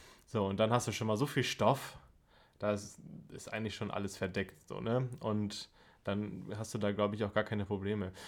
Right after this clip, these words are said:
Aber um das nochmal zu sagen, das hatten wir auch schon bei Nakidai gesagt. <laughs> Nakidai, ich find den Namen so toll. Ähm, bei Nakidai gesagt, dass,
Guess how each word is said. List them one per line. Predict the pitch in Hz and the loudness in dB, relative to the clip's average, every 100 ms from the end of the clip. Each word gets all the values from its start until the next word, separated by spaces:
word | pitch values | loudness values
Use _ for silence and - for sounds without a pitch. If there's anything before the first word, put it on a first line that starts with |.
| - - | -8 4
Aber | 117 131 135 - | 8 10 8 6
um | 139 | 2
das | 127 131 | 2 4
nochmal | 156 190 - | 4 4 4
zu | 113 | 2
sagen, | 101 98 110 | 4 4 4
das | 107 | 0
hatten | 139 131 | -2 0
wir | 117 110 | 2 4
auch | 110 | 2
schon | - 117 | 0 2
bei | 104 104 101 101 | 4 6 4 4
Nakidai | 127 - 110 98 98 | 2 2 2 2 0
gesagt. | 95 - - - - - - - | -2 -8 -12 -16 -18 -20 -20 -14
<laughs> | - 151 - | -10 -10 -6
Nakidai, | - - 202 101 | -4 -2 -2 -4
ich | - - - - - - | -6 -12 -16 -16 -4 0
find | 160 - | 0 2
den | 143 139 | 2 4
Namen | 139 139 | 4 4
so | 110 | 0
toll. | 104 120 113 135 - 185 220 214 208 226 - - - | 0 2 2 2 2 4 4 2 0 -4 -10 -10 2
Ähm, | 117 117 | 6 8
bei | 117 | 8
Nakidai | 117 127 139 123 120 | 8 6 6 6 6
gesagt, | 123 123 131 131 | 8 8 8 8
dass, | 113 - - | 8 6 -6